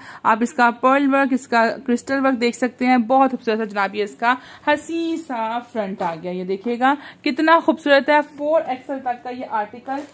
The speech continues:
ईजीली तैयार हो जाएगा। इसके साथ ही जनाब मैं आपको दिखाती हूँ इसके पैचेस, इसकी लेसिंग्स वगैरह। तो इसका जो फ्रंट का पैच है उस पर आप देख सकते हैं इस तरह से कंप्लीट हैंडवर्क है।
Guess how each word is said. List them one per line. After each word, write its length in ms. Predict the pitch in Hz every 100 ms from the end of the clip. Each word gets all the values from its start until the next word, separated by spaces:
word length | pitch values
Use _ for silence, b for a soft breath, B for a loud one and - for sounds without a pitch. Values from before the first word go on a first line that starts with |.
| b -
ईजीली 580 | 294 269 302 302 247 330
तैयार 360 | 330 247 220 254
हो 160 | 302
जाएगा। 420 | 285 285 285 294 302
इसके 300 | 330 - 330
साथ 340 | 320 302 269 320
ही 40 |
जनाब 260 | 302 285 277
मैं 100 | 277
आपको 200 | 254 269
दिखाती 420 | 254 262 226 254
हूँ 120 | 285 349 B B 294
इसके 300 | 302 - 339
पैचेस, 480 | 269 240 240 302 311
इसकी 360 | 269 - 269
लेसिंग्स 420 | 233 240 277 285 285
वगैरह। 300 | 285 277 285
तो 100 | 277
इसका 200 | 269 254
जो 100 | 262
फ्रंट 320 | - 277 277
का 100 | 302
पैच 360 | 302 285 277 294
है 120 | 302 320 B -
उस 180 | 285 277
पर 140 | 320
आप 140 | 294 254
देख 220 | 240 254
सकते 260 | 269 233 269
हैं 80 | -
इस 180 | 254
तरह 180 | 262 247
से 120 | 247 254
कंप्लीट 640 | 240 233 247 262 294 294
हैंडवर्क 480 | 240 180 175 175 165
है। 140 | 165